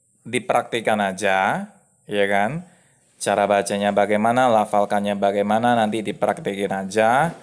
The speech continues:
Semakin sering kita praktikkan, semakin mahir kita akan menjadi di kemudian hari. Ya, sekarang kita lihat ya. Nah, untuk yang they are, maknanya itu adalah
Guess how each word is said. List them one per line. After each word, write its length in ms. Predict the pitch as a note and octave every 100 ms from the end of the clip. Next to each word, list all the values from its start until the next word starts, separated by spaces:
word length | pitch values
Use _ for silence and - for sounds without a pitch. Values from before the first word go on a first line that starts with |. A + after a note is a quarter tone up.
| - -
Semakin 560 | - G#2+ A#2 B2 D3+
sering 320 | D3 B2 A#2+ A2
kita 240 | A2 A2
praktikkan, 560 | A2 G#2 A2 G#2 B2+ B2+
semakin 480 | A2+ G#2 G#2 G#2+
mahir 400 | G#2 G#2 A#2 A#2+
kita 400 | A2+ G#2+ A2 G2+
akan 480 | G2 G#2 G2+ G2 G2 - - - -
menjadi 800 | G2 G#2 G2+ G#2 G2+ G2+ G#2+ G#2+
di 320 | - - G2
kemudian 560 | F#2 G2 G2 F#2+ G2 G2
hari. 320 | G#2 F#2+ D#2+ -
Ya, 160 | G2+ B2+
sekarang 400 | - G#2+ G#2+ G#2+
kita 160 | G#2 G#2
lihat 320 | G2+ G#2+ F#2+
ya. 240 | F#2+ D3+ - - - - - -
Nah, 400 | - G#2+ A2 G2
untuk 240 | A2+ G#2+ A#2
yang 240 | A2+ A2+ G#2+
they 160 | D#3+ -
are, 400 | G2 F#2+ D3+ C#3+
maknanya 560 | A2 G#2+ G#2+ G#2 G#2 G#2
itu 240 | G#2 C#3+
adalah 640 | G2 F#2+ G2 A#2+ F3 D#3+